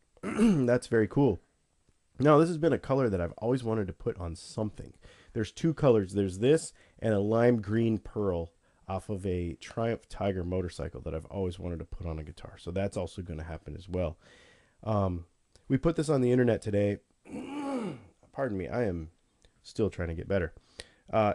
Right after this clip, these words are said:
and the first question everyone always has when we post Esquire style guitars, 'cause we do a lot of single pickup Esquire guitars, is, "What does the switch do if you only have one pickup?" Right?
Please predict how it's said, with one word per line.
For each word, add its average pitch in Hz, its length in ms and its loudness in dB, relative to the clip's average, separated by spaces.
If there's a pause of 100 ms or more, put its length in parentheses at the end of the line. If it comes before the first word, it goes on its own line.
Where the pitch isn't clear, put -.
(140)
and 117 380 2 (340)
the 113 80 0
first 165 240 0
question 151 340 0
everyone 101 300 2
always 98 300 -2
has 95 520 -2
when 95 240 -2
we 90 320 -2 (340)
post 110 300 0
Esquire 98 440 0
style 90 260 -2
guitars, 95 360 0
'cause 107 140 -4
we 110 100 -2
do 127 200 2
a 202 40 4
lot 113 520 0
of 95 100 -8
single 127 300 0
pickup 101 360 -4
Esquire 85 540 -4
guitars, - 460 -12 (600)
is, 101 500 2 (600)
"What 110 120 2
does 92 140 2
the 90 100 -4
switch - 340 -4
do 90 240 -6 (1080)
if - 160 -4
you 180 100 2
only 98 260 -2
have 95 240 -4
one 82 220 -8
pickup?" - 420 -6 (1400)
Right? 123 280 2